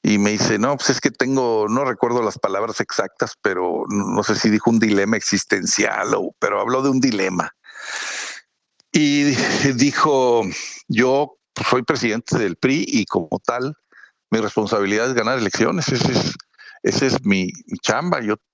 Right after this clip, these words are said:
hago bien mi trabajo si, si le va bien al partido y si ganamos elecciones. Y no quiero ser un perdedor, quiero, quiero ganar. Pero yo sé que tarde o temprano el pri tiene que perder para que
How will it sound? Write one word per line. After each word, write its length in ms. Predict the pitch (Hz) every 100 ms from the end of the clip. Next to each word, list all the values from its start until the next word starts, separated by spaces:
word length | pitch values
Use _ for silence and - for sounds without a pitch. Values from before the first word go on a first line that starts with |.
| _ _ - 123
hago 300 | 98 107 120
bien 240 | 113 113 117
mi 100 | 120
trabajo 440 | 101 92 101 131
si, 240 | - 98
si 260 | 82 - 95 - -
le 120 | 101
va 120 | 95
bien 180 | 98 98
al 100 | 95
partido 420 | - - 110 -
y 40 | -
si 140 | 92
ganamos 420 | 87 85 98 104
elecciones. 540 | 90 - - 110 98 104
Y 40 |
no 120 | 101
quiero 200 | - 131
ser 140 | 131 117
un 80 | 117
perdedor, 540 | 117 87 80 - - -
quiero, 200 | - -
quiero 260 | - 90 95
ganar. 400 | 85 113 - - _ - - - - - - _
Pero 440 | 131 123 117 120 -
yo 240 | 107 143
sé 300 | 143 151 - - - - 247 220 _ _ _
que 460 | - 113 107 104 95 - - - _ _ _ _
tarde 260 | 110 120 139
o 60 |
temprano 440 | - 98 113 127 139
el 60 |
pri 140 | - 135
tiene 200 | 143 131
que 120 | 131
perder 380 | - 113 113 -
para 180 | 110
que 140 | 104